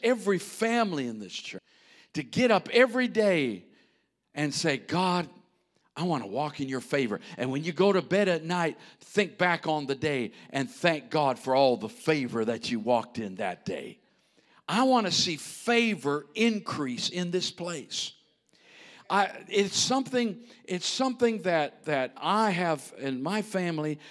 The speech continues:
have walked in really since the first day I was saved,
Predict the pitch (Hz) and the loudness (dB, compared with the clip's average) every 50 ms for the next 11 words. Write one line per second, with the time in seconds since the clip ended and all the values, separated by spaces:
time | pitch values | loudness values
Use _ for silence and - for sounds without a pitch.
0 | - - - - 160 143 120 113 120 127 151 170 196 214 214 208 214 - 165 160 | -20 -12 -4 0 0 0 0 -2 -6 -4 -2 0 2 2 0 0 -4 -8 -6 -4
1 | 147 131 123 120 117 - - - _ - 175 240 262 240 226 208 - - - 214 | -2 -2 -4 -6 -8 -10 -20 -20 _ -2 0 2 2 2 2 2 0 0 0 0
2 | 196 185 - - 165 156 - - 226 247 226 - - - 214 208 202 196 185 185 | -2 -2 -4 -6 -6 -8 -4 -4 -2 -2 -2 -2 -2 -2 -2 -2 0 -2 -2 -2
3 | 190 180 160 151 139 - - - - 185 175 175 160 131 113 98 87 - | -4 -2 -2 -2 -2 -2 -4 -2 0 0 0 0 0 -2 -2 -4 -8 -12